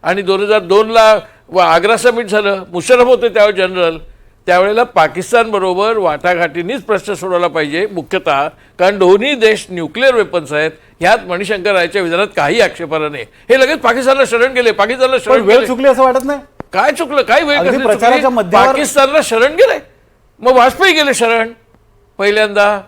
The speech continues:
Speaker 2: त्यानंतर
Speaker 1: वा-
Speaker 2: चायनाबद्दलचं त्यांचं विधान.
Speaker 1: काय केलं विधान चायनाबद्दल?
Speaker 2: चायनाबद्दलचं इन्व्हेड-
Speaker 1: चायनाबद्दल पा-, भाजपनं बोलतच नाही. चायना अरुणाचलमध्ये आली आहे ह्याच्याबद्दल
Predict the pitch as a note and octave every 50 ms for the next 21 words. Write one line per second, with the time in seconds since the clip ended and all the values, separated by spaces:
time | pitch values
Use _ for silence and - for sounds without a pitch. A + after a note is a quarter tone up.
0 | _ _ - - F3 G3+ A#3 F#3 B3+ B3 - _ - A3 F#3 F#3 G#3 A#3 C4 A#3
1 | A#3+ G3+ A3+ A#3+ A3+ A#3 A3+ A3 G#3+ G3 F3 G3 F#3+ F3 E3+ E3+ D#3+ D#3+ D#3+ B3
2 | A3 G#3+ G3 F3+ F3+ F3 E3+ - F3+ E3+ D#3+ D#3 D3+ C#3+ C3+ B2 C3+ C3+ C3+ -
3 | D#3+ D#3 F3 G#3+ B3 B3 A3+ G3 A#3 A#3 G3+ A#3 A3 F#3 F3 F#3 G3 A3 A#3+ B3+
4 | B3 A3+ A3 A#3+ C4 C4 B3+ A#3 G#3+ C4 C#4 C#4+ D#4 C4+ - - - F#3 F3+ E3+
5 | E3+ D#3 D#3+ E3 E3+ G3 A3+ A3+ C4+ C#4+ C4+ A#3+ A3+ G3 G3 A3+ B3 A#3+ - D#4
6 | B3+ D4 D#4 D4 C#4+ C4 G#3+ E3 - - _ _ _ _ _ _ _ _ _ _
7 | _ _ _ - F3+ D#3 C#3+ D3 D#3+ E3+ F#3+ A3 A#3+ B3 B3 G#3+ F#3+ F#3+ G#3 A3
8 | A#3+ A#3+ A#3 A#3 A3 G3+ A3 A3 G#3+ G#3 F#3+ F3+ F3 F#3 F#3+ F#3 G3+ A3+ B3 A3
9 | F#3+ F3 - A#3 A3+ A3 G3+ A#3 B3